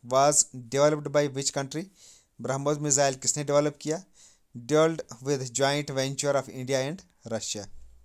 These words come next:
The concept of inertia, ये किसने concept, अ, of inertia डेवलप किया था? तो ये किया था गैलीलियो ने।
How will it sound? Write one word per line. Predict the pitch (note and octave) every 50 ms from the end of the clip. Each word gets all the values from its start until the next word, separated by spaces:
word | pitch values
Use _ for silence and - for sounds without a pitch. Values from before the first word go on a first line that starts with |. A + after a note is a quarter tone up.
| _ - - - - - - _ _ B2
The | C#3 C3 D3+
concept | D3+ D#3 D3 - E3+ D#3+ D#3 - D#3+ D#3
of | - - D3
inertia, | D3 C#3+ C#3 C3 - - - B2 G#2+ G#2 - _ _ _ _ _ _ _ _ _ _ _ _
ये | B2+ C3+
किसने | C3+ C3+ - C#3 C3+ - D#3 D#3
concept, | D3+ - D3+ C#3+ C#3 - D3+ D3 D3 _ - _ _
अ, | C3 B2+ B2+ A#2 - C3
of | -
inertia | - A2+ C#3 C#3 C#3 C3 - - C#3+
डेवलप | B2+ B2 B2+ C3 C3 C#3 C#3 C#3 -
किया | - D3 D3
था? | C#3+ - E3 F#3 - _ - - _ _ _ _
तो | B2
ये | B2+ C3+ D3 D3+
किया | C#3+ - C#3 C#3+ C3+
था | C#3 D#3
गैलीलियो | D3+ D3+ C3 C3 C3 C3 B2 A#2 A#2 A2+
ने। | G#2+ G#2 G#2